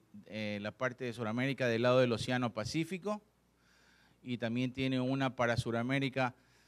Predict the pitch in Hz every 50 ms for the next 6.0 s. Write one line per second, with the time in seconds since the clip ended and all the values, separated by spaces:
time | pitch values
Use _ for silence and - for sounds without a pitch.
0 | _ _ - - 113 113 117 123 127 123 123 120 117 110 104 - 131 127 127 131
1 | 131 123 117 107 - 131 143 147 143 120 - - 87 - 76 - - - - -
2 | - - - - - 127 120 120 127 131 127 123 117 120 139 151 151 143 139 131
3 | 120 110 98 95 - 113 123 123 131 120 113 120 123 131 131 135 135 120 107 98
4 | 131 131 135 127 - 120 117 110 107 110 - - 104 95 - 127 123 120 113 110
5 | - 123 120 120 117 110 107 110 107 107 117 135 143 139 131 120 - 98 87